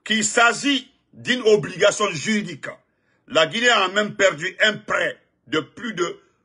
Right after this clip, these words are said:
de, de plusieurs millions d'euros de F M I parce que les poussistes ont refusé de donner,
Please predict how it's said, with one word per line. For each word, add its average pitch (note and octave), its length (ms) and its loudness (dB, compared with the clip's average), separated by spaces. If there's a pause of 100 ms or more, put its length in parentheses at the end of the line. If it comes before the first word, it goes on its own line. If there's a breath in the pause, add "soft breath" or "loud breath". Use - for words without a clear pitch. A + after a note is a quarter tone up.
(180)
de, C#3+ 160 0
de E3 160 -2
plusieurs A#3+ 480 2
millions G3+ 300 2
d'euros E3 320 -2
de C3+ 120 -4
F E3 200 2
M D3+ 160 -2
I F3 80 -8
parce - 380 -8
que E3+ 280 -6 (560)
les D3 300 2 (200)
poussistes A3 440 -4 (100)
ont D#3 160 2
refusé F#3+ 560 0
de C#3+ 140 -4
donner, F#3+ 600 -4